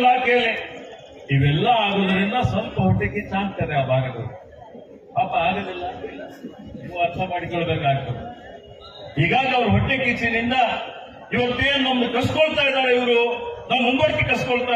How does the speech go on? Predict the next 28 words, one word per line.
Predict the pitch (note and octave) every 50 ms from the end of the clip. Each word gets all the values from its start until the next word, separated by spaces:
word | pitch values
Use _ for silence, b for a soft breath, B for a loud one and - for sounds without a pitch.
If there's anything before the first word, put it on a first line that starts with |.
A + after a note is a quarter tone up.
| A3+
ಇದ್ದಾರೆ, | A3 A3+ A3+ A3+ A3+ A3+ A3 G3+ - - - - -
ನಮ್ಮ | B3 C4+ B3 B3
ಮೆಡಿಕಲ್ | B3+ C4+ B3+ D#4+ D4+ - -
ಸೀಟ್ | C4+ C#4 - -
ಕಸ್ಕೊಳ್ತಾ | B3 - - A#3+ A#3+ A#3 A#3 A#3 A3+ A3+
ಇದ್ದಾರೆ. | G#3+ G#3+ G#3+ G#3+ A3 G#3+ D3 B2+ - - - - - - - F3+
ಇದಕ್ಕೆಲ್ಲಕ್ಕಿಂತ | G#3+ - - E3+ E3 F3 G3 G#3+ G#3 - F#3 G#3+ - A#3 G3+ F#3
ಹೆಚ್ಚಿನ | F#3 F3+ G3+ G#3+ G#3 - - G3
ಕಾರಣ | F#3+ F#3+ F#3+ G#3+ A3+ G#3+ F#3+ F#3
ಮುಂಬಡ್ತಿನೇ | F3+ F3+ F#3 F#3+ D#3+ - F#3 F3+ E3 D#3+ D3
ಅಂತ | C3 A#2+ - - - - - - - - - - - -
ನಿಮ್ಗೆ | C#3+ D3 D3 C3+ D3+
ಹೇಳ್ಬೇಕು. | D#3+ D#3 D#3+ D#3 C#3 - C3 B2+
ಒಂದು | B2 - G#2 G#2 - - - - -
ಮತ್ತೆ | F3 F3+ F#3 G3 F3+ -
ಎಂಟು | F#3 F3+ G3+ F#3+ F3+
ಪರ್ಸೆಂಟ್ | F#3 F3 E3+ F3 F#3 F3+ - F3
ನಾವೇನು | E3+ E3 E3 F3+ F#3 F#3 - - - - - - - - - - - -
ಈಗ | F3 E3+ - F3
ಸರ್ಕಾರಿ | E3+ E3+ E3 F#3 G3 G3 G3 F#3
ನೌಕರಲ್ಲಿ | F#3 F#3+ F#3 F#3 F#3 F#3 F#3 F3+ E3+ F3
ಮೀಸಲಾತಿ | F#3+ F#3+ - - F#3+ F#3 F#3 F#3 - -
ಕೊಡ್ಬೇಕಂದಿದ್ದೀವಿ, | F#3 F#3 F3+ F#3 F#3 F3+ F3+ E3+ F3 F#3 F#3 G3 A3 C4 C#4 C4+ - - - - - - - -
ಅದು | - C#3+ C3 - B3
ಇದೆ. | - - - - - - - - - - - - - - - - - - C3
ಅದಕ್ಕಾಗಿ | C3 E3 G3 - - A3+ A3 G#3+ A3 A3 G#3+ G#3 G3+
ಅವರು | F#3+ F#3 F3+ F#3 A3 B3 C#4 C#4+ C#4 - - - - - - - - - - - - D3+
ಒಂದು | E3 E3 F3 F3